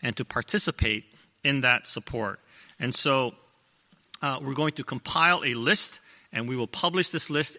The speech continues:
every Wednesday in the Wednesday Word. It'll just be a running list of those charities, and so then you can look those up on the internet. And I would ask you and encourage you to give weekly, uh, to one of these charities in whatever amount that is appropriate,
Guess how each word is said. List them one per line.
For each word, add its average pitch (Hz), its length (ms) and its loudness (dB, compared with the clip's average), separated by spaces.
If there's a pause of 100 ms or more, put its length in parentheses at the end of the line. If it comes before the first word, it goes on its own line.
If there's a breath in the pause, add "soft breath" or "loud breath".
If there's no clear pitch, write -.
every 165 320 4
Wednesday 170 580 2
in 143 120 -4
the 117 80 -2
Wednesday 131 400 0
Word. 117 420 2
It'll 120 140 -6
just - 260 -6
be 117 100 -6 (100)
a 113 100 -8
running 131 340 -2
list 131 300 -2
of 123 120 -14
those 110 180 -4
charities, 165 600 0 (360 loud breath)
and 113 160 -4
so 120 220 0
then 113 140 -2
you 110 60 -6
can 110 360 -10
look 123 220 -6
those 127 200 -4
up 143 160 -2
on 110 100 -8
the 107 80 -10
internet. 147 480 2 (400 loud breath)
And 117 180 0
I 117 100 0
would 110 220 -6 (100)
ask 147 400 6
you 110 260 -4
and 104 120 -12
encourage 147 500 2
you 110 100 -4
to - 140 -14
give 143 420 2
weekly, 117 580 -2 (340 soft breath)
uh, 113 180 -2
to 123 140 -6
one 127 160 -2
of 123 80 -2
these 117 280 0
charities 107 640 -2 (280 loud breath)
in 104 200 -2
whatever 113 360 0
amount 104 480 -4
that 107 140 -4
is 101 120 -6
appropriate, 107 600 -6